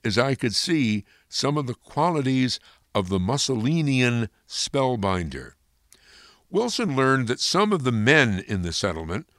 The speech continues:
were high steel workers who had labored that year on the Thruway Bridge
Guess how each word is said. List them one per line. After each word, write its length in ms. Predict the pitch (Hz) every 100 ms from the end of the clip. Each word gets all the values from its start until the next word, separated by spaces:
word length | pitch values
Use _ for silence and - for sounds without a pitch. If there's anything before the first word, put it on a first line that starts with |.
| _
were 160 | 135
high 300 | 113 113 123
steel 480 | 127 - 214 220 196
workers 640 | 123 101 78 80 67 - - - - _
who 100 | 139
had 140 | 131
labored 480 | 117 185 170 139 120
that 280 | 120 120 -
year 460 | 127 175 120 82 85
on 140 | 98
the 100 | 92
Thruway 500 | 90 131 117 98 87
Bridge 400 | 78 95 113 127